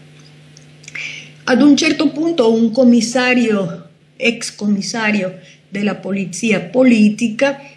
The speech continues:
che oggi si trova nell'esilio negli Stati Uniti, eh, dichiarò, eh, anche questo qualche anno fa, si sa che quando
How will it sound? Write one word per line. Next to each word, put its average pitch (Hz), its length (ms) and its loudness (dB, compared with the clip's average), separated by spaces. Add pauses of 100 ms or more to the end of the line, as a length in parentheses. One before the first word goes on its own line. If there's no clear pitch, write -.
(140)
che 214 160 0
oggi 214 280 2
si - 200 -6
trova 214 320 -2
nell'esilio 190 1160 0
negli 190 320 -6
Stati 175 800 -4
Uniti, 247 800 2 (440)
eh, 196 440 0
dichiarò, 262 880 0
eh, - 1000 -10
anche 233 400 0
questo 240 480 -2
qualche 208 360 -4
anno 220 280 0
fa, 202 320 -4
si 208 200 -6
sa 180 400 -6
che 208 180 -10
quando 254 500 2